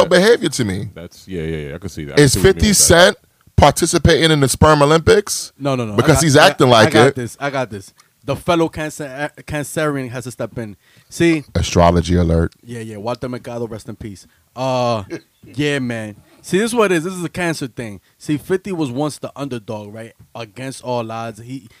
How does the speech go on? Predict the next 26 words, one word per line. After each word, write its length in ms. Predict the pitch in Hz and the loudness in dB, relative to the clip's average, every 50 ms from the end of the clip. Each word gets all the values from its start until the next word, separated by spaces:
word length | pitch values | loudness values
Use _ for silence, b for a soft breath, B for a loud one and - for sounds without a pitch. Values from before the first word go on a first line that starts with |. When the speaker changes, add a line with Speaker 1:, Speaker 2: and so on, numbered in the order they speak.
| b b | b b
Speaker 3:
and 100 | 143 165 | -6 -6
he 100 | 214 226 | -6 -6
still 260 | - - 262 233 202 | -6 -6 -6 -6 -6
feels 260 | - - 214 220 190 | -6 -6 -4 -4 -4
like 140 | 170 160 - | -4 -8 -10
the 120 | 143 131 | -10 -10
whole 220 | 127 143 175 190 156 | -6 -4 -4 -4 -2
world 240 | 143 160 175 170 | -4 -4 -4 -6
is 60 | 147 135 | -8 -12
against 420 | - 107 - 135 147 139 - - | -14 -14 -14 -14 -14 -14 -14 -16
him, 80 | 117 120 | -16 -16
and 220 | 123 120 120 117 _ _ | -14 -16 -16 -18 _ _
he's 200 | - - 165 180 | -14 -10 -8 -8
a 60 | 165 127 | -8 -6
guy 180 | 120 147 151 | -6 -6 -6
that 100 | 147 127 | -6 -6
holds 220 | 123 139 139 123 101 | -6 -6 -6 -6 -8
grudges. 340 | - 131 135 123 113 107 | -8 -8 -8 -8 -10 -12
So 100 | - 120 | -14 -12
he, 240 | 120 147 185 180 185 - | -12 -12 -12 -14 -14 -16
he 100 | 180 190 | -16 -18
still, 420 | 185 - - 214 208 196 180 175 _ _ _ _ _ _ _ _ _ _ _ | -16 -10 -6 -4 -4 -2 -4 -6 _ _ _ _ _ _ _ _ _ _ _
you 120 | - 143 | -8 -6
know, 200 | 156 147 139 139 | -6 -6 -6 -6
he's 160 | 147 151 165 | -8 -10 -10
still 260 | - - 220 202 165 | -8 -6 -6 -6 -6